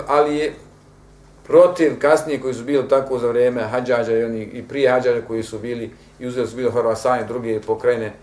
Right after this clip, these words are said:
kao su pitanju borba protiv, protiv islamske, islamske države. Danas kao, jeli,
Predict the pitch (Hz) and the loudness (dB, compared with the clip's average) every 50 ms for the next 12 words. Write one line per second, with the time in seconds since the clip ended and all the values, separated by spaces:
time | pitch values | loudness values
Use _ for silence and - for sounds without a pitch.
0 | - - - 107 104 - - 113 113 - 113 110 107 101 101 - - - - - | -18 -12 -10 -10 -10 -10 -12 -10 -6 -6 -4 -4 -6 -8 -12 -14 -20 -20 -20 -20
1 | - - - - - - - 107 107 117 120 120 113 101 - - 113 107 - 107 | -20 -20 -20 -20 -20 -20 -4 0 2 4 4 4 2 2 2 0 0 0 -2 -6
2 | 98 - - 107 110 - - 98 - - - 104 - 110 104 101 101 98 - 107 | -12 -6 -4 -4 -4 -4 -6 -14 -16 -16 -18 -16 -12 -10 -10 -10 -10 -12 -14 -14
3 | 107 98 - - - - - - - - - - - - 104 - 110 104 104 - | -14 -14 -16 -20 -20 -20 -20 -20 -20 -20 -20 -20 -20 -18 -14 -10 -10 -8 -8 -8
4 | - 101 95 104 90 - 85 82 - - - - - - - 147 165 202 220 240 | -10 -10 -8 -8 -10 -10 -10 -16 -16 -16 -18 -20 -18 -16 -10 -2 2 4 4 6
5 | 233 202 - - 190 180 170 165 - - - - - - - - 143 143 151 143 | 4 2 4 4 6 6 6 6 4 0 -6 -14 -18 -20 -10 -2 2 2 2 2
6 | 131 131 | 2 -2